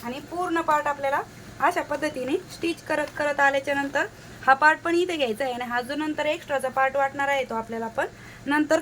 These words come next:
कटिंग करून घेऊ, जोपर्यंत आपण इथं स्टिच करून येत नाही तोपर्यंत.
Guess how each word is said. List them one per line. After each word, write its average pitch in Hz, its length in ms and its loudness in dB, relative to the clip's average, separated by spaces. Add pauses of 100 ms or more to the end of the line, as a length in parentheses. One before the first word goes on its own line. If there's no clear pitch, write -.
कटिंग 339 300 4
करून 302 260 4
घेऊ, 247 200 4
जोपर्यंत 277 480 4
आपण 269 220 4
इथं 294 180 4
स्टिच 277 260 -4
करून 262 240 0
येत 247 180 -6
नाही 294 120 0 (360)
तोपर्यंत. 233 400 2